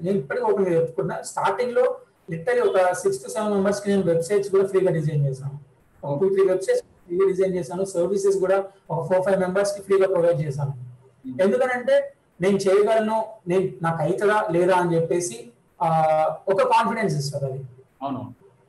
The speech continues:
Speaker 1: డైరెక్ట్ గా నువ్వు ఏదో ఒక రెండు మూడు కోర్సులు చూసి, ఆ, డైరెక్ట్ గా నేను ఫ్రీలాన్స్ వర్క్ చేస్తానంటే అసలు, అసలు, ఆ, జీరో, అది యూజ్‌లెస్ అయిపోయింది.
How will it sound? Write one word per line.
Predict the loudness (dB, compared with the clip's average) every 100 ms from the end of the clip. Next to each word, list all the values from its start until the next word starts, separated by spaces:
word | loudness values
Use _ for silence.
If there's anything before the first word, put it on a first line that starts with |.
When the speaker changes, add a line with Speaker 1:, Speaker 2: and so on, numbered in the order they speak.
| _ _ _ _ _
Speaker 1:
డైరెక్ట్ | 0 2 0 0 2
గా | 2
నువ్వు | 2 0 0 0 2 2
ఏదో | 4
ఒక | 4 4
రెండు | 4 4
మూడు | 4 2
కోర్సులు | 4 4 2 0 -2
చూసి, | -2 -2 -6 -8 -12 -20 _ -2
ఆ, | 0 2 0 0 -2 0
డైరెక్ట్ | 2 4 4 4
గా | 4
నేను | 4 4 4 2
ఫ్రీలాన్స్ | 2 2 2 2
వర్క్ | 2 2
చేస్తానంటే | 2 0 0 0 0 -2
అసలు, | -2 -4 -6
అసలు, | -10 -8 -4
ఆ, | -2 0
జీరో, | 2 4 4 0 -8 _ _ _ _
అది | -4
యూజ్‌లెస్ | 2 2 4 2 0
అయిపోయింది. | 0 -2 -4 -6 -10